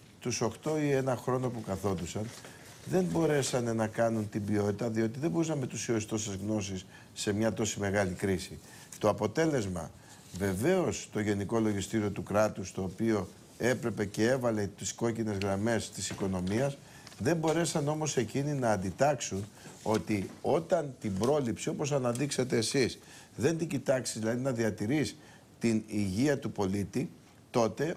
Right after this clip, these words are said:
ο πολίτης έρχεται ασθενής πίσω στο υγειονομικό σύστημα και μάλιστα εκτός ότι αυξάνεις τη θνησιμότητα, αυξάνεις και το κόστος της υγείας.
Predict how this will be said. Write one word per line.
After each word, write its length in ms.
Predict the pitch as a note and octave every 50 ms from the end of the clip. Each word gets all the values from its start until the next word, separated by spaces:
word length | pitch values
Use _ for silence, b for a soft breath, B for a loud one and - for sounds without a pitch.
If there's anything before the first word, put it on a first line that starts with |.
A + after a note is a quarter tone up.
| - -
ο 120 | - G#2+
πολίτης 600 | F2 - F#2+ G2 G2+ A#2+ E3 E3 - C3 - -
έρχεται 380 | D3 C#3+ - E3 C#3 - - A#2
ασθενής 760 | G#2+ G2+ - - - G2+ F#2+ G2 C3 D#3+ C#3+ G2+ D#2+ - - B B B B B B B -
πίσω 300 | C#3+ D#3+ E3 - - D3
στο 160 | - - B2
υγειονομικό 640 | A2+ G#2 F#2+ G#2 F#2+ F#2+ F#2 F#2 F#2 - - A#2+
σύστημα 640 | G2+ - - G2 F2 - - F#2 G2 B2+ D3+ F3 - B B B B B B
και 120 | - A2+
μάλιστα 480 | G#2 A#2 C#3+ D#3+ D#3+ C#3+ - - - G#2+
εκτός 340 | G2+ F#2+ - - E3 E3 E3+
ότι 200 | F3+ F3+ - D3+
αυξάνεις 380 | B2 A2 - C#3+ C3+ B2+ A#2+
τη 100 | - B2
θνησιμότητα, 800 | A2 A2 G#2 G2+ F2+ - F#2+ F#2 F#2+ G2 G2+ A#2 C3 D3+ D#3+ F3+ F#3 B B B B B
αυξάνεις 520 | B G#2+ G#2 - - - E3 E3 D#3+ D#3+
και 120 | - E3 C3+
το 140 | A2+ B2
κόστος 380 | A#2+ - D#3 D#3 D3+ - D#3 C#3+
της 120 | - -
υγείας. 440 | D3+ D3 D3 D#3 C#3 G#2 F2+ E2 -